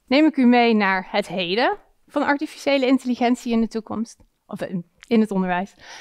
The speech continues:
en de toekomst van artificiële intelligentie. Op dit moment wordt er een onderscheid gemaakt tussen digitale leermiddelen die u elke dag in de klas gebruikt en adaptieve leermiddelen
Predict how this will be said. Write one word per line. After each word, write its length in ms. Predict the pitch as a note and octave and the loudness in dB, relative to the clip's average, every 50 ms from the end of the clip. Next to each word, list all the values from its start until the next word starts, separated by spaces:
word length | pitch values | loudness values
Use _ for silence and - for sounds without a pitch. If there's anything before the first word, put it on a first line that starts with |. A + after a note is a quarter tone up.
| - - - | -20 -10 -2
en 380 | - A#3 A#3 B3 C4 C4+ C4+ - _ _ _ _ _ _ _ _ _ _ _ | 0 2 2 4 2 0 -2 -4 _ _ _ _ _ _ _ _ _ _ _
de 160 | - G3 G#3 G#3+ | -8 -6 -4 -2
toekomst 460 | - E4 C4+ - G3+ E3+ F3 - - | 0 -2 0 0 -2 -4 -4 -10 -10
van 140 | - E3 - | -10 -10 -10
artificiële 560 | F3 E3+ - - - - - D#3+ E3 F3 E3 | -10 -14 -14 -18 -20 -14 -12 -12 -12 -12 -10
intelligentie. 720 | F3+ F#3+ - - F3+ - - G3 - - - - - - - _ _ - _ _ _ _ _ _ _ _ - - - _ _ - - - _ _ _ _ _ - | -10 -10 -10 -12 -16 -16 -16 -16 -16 -18 -20 -20 -20 -20 -20 _ _ -20 _ _ _ _ _ _ _ _ -20 -20 -20 _ _ -20 -20 -20 _ _ _ _ _ -2
Op 140 | B3+ B3+ A#3 | -2 0 2
dit 140 | F4 G#4 | 0 0
moment 340 | - G4 F4 D4+ C#4 D4 C#4+ | 2 2 2 4 4 2 2
wordt 160 | - C4 B3 | 2 0 0
er 60 | - G#3+ | 0 -2
een 80 | G3 | -2
onderscheid 520 | E3+ A#3+ C4+ C4+ B3+ - - A3+ B3 A#3+ - | 0 2 0 0 0 -2 -2 -2 -2 -2 -2
gemaakt 400 | - A3 G#3+ A3 A#3+ B3+ - - | -2 0 0 0 0 -2 -6 -8
tussen 300 | A#3 G#3 - - G3 E3+ | -8 -8 -6 -6 -4 0
digitale 560 | - C#4 C#4 E4 D4 - B3 A3+ A3 G#3+ G3+ | 0 0 0 0 0 0 0 0 0 -2 -2
leermiddelen 640 | G3 F#3+ G#3+ A#3+ B3+ C4 B3+ C4+ C#4 D4+ E4 E4 A#3 | -2 0 2 2 2 2 0 0 0 0 2 0 0
die 280 | G#3+ G#3 G3 G3 F#3+ | 0 -2 -2 -2 -4
u 60 | G3+ | -4
elke 320 | - - G#3+ G#3 G3+ - F#3+ | -4 -2 -2 -4 -2 -4 -4
dag 340 | - G3+ D4 - - - - | -2 -2 -2 -2 -4 -14 -10
in 120 | - B3+ G#3+ | -6 -4 -4
de 60 | G3 | -4
klas 280 | - G3+ F3 G3 - - | -4 -6 -8 -8 -10 -12
gebruikt 640 | - - G3 G#3+ C4 A4 - - - - - _ _ _ _ _ _ _ _ | -10 -4 -2 0 0 0 -2 -8 -18 -20 -20 _ _ _ _ _ _ _ _
en 320 | - B3+ C4 C4 C4+ - | 0 2 2 2 2 2
adaptieve 440 | - C#4 C#4 C4+ - F4+ F#4+ - C4 | 2 0 0 0 0 -2 0 0 2
leermiddelen 520 | A#3+ G3+ F#3+ F#3 F3+ F3+ F#3 G3 G#3+ B3+ | 0 2 2 0 -2 -2 -2 -2 -4 -4